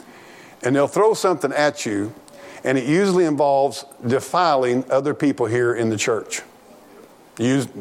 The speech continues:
just, I mean, it'll nearly always involve that. Or something that you preach that they took offense at. My experience is, by the point, by the time they came to you, they do not have a listening heart,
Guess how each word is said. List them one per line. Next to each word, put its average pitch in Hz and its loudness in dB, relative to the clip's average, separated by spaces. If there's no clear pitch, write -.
just, 110 -2
I 104 0
mean, 139 2
it'll 147 2
nearly 143 2
always 143 2
involve 117 0
that. - -10
Or 127 2
something 165 0
that 160 0
you 170 2
preach 147 0
that 131 -2
they 143 0
took 143 -2
offense 127 -4
at. 95 -4
My 147 2
experience 175 2
is, 135 2
by 135 2
the 123 -4
point, 185 0
by 131 2
the 123 -6
time 170 0
they 165 2
came 165 0
to 160 0
you, 143 2
they 127 0
do 135 0
not 135 0
have 120 0
a 117 0
listening 123 0
heart, 139 -2